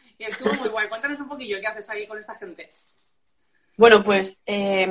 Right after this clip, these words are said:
Speaker 2: Global Gift, eh, es una fundación que se dedica a ayudar a, a gente que, pues, que no se puede pagar sus tratamientos y básicamente se dedica más a los niños. Claro, yo entraba en una franja que prácticamente era entre adolescente y adulto,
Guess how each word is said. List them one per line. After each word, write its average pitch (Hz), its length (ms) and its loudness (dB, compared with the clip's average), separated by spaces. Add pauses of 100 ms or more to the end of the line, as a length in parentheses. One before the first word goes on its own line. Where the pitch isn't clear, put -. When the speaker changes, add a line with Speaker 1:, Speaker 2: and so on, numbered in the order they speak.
(220)
Speaker 2:
Global 214 340 4
Gift, - 260 -4
eh, 196 420 0
es 196 160 -4
una 220 200 2
fundación 233 540 0
que 240 120 -2
se 220 140 -2
dedica 202 500 0
a 208 40 6
ayudar 196 420 2
a, 190 440 2
a 185 140 -4
gente 208 340 -4
que, 190 520 -4 (120)
pues, - 200 -14
que 190 100 -10
no 190 100 0
se 202 100 -6
puede 202 240 0
pagar 190 300 4
sus 202 120 -12
tratamientos 208 680 0 (680)
y 226 140 -2
básicamente 226 640 2
se 247 120 0
dedica 208 360 2
más 214 320 0 (580)
a 208 140 6
los 196 140 4
niños. 190 520 -4 (720)
Claro, 180 320 4
yo 190 160 0
entraba 208 320 4
en 214 60 4
una 214 200 4
franja 208 440 2
que 214 120 -2
prácticamente 208 920 0
era 202 240 2
entre 196 260 0
adolescente 196 680 -2
y 202 140 -2
adulto, 214 560 2